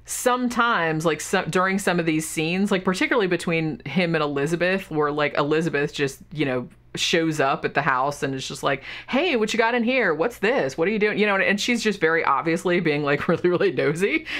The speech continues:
And it seems like he's just like, "Oh, well, she's pretty and maybe blah, blah, blah." So it just seems like he's kind of, like, not, he's just real slow on the <laughs> uptake, you know what I mean? And I feel like maybe in real life,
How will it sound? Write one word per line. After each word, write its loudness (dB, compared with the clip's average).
And 4
it -4
seems 0
like 2
he's 0
just -2
like, 2
"Oh, 2
well, 2
she's -6
pretty 0
and -4
maybe -2
blah, 0
blah, -4
blah." 0
So 0
it 4
just 0
seems 2
like 2
he's 0
kind 0
of, -4
like, 0
not, 2
he's 2
just 0
real 2
slow 0
on 0
the 0
<laughs> 4
uptake, -4
you 4
know 2
what -2
I 2
mean? 0
And 4
I 2
feel 2
like 2
maybe 2
in -2
real 0
life, -2